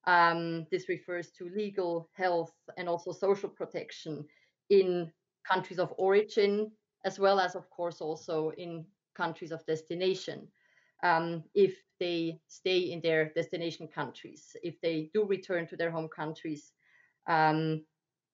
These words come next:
those protections need to be in place in the countries of, of origin. And so it's important to include migrants in response plans,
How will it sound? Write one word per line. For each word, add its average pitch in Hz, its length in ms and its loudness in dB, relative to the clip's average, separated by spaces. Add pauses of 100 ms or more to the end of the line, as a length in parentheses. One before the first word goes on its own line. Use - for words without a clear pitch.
(640)
those 165 240 6
protections 165 560 -4
need 165 200 -10
to 165 260 -6
be 165 120 -8
in 160 100 -6
place 156 420 -6
in 165 140 -10
the 156 80 -6
countries 156 680 -6 (100)
of, 156 180 0 (100)
of 165 120 -6
origin. - 640 -2 (380)
And 180 120 -6
so 202 120 6
it's 196 140 4
important 202 540 4
to 208 80 -8
include 190 400 -2
migrants 170 760 -4
in 170 420 -2
response 175 500 -6
plans, 160 600 -4